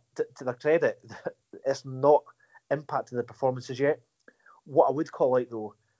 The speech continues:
they play Forfar tonight. They've then got two really tough away games. They're away to Falkirk on Saturday, who are top of the league,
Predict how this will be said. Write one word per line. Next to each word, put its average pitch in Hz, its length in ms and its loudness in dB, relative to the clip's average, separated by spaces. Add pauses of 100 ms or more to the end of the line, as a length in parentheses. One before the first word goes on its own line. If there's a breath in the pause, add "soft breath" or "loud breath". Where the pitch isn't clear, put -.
(200)
they 123 100 -6
play 156 240 -4
Forfar 143 400 2
tonight. 120 320 -4 (640)
They've 117 160 -6
then 143 240 -2
got 143 320 2 (100)
two 127 520 -4
really 110 180 -4
tough 104 200 -10
away 101 200 -2
games. 107 460 -6 (600)
They're 117 120 6
away 139 140 6
to 147 100 -2
Falkirk 135 380 6
on 120 60 -8
Saturday, 98 460 -2 (640)
who 120 100 -6
are - 40 -12
top 120 200 -6
of 104 40 -14
the 104 80 0
league, 107 240 -6